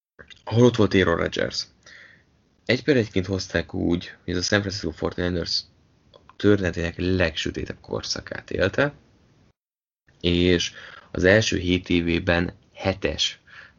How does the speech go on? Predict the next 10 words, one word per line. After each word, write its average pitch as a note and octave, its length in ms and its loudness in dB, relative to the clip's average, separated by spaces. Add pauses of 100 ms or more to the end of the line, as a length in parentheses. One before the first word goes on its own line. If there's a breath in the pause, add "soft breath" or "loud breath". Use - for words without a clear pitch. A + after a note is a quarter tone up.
támadó D#2+ 500 -2
koordinátora, C#2 680 -4
tehát - 180 -12
hét G#2 360 2
darab D#2 320 0
támadó C#2+ 480 -2
koordinátora D2+ 640 -6
dolgozott D2+ 600 -4
együtt, F#2 460 -2 (680 loud breath)
ami, F#2 580 4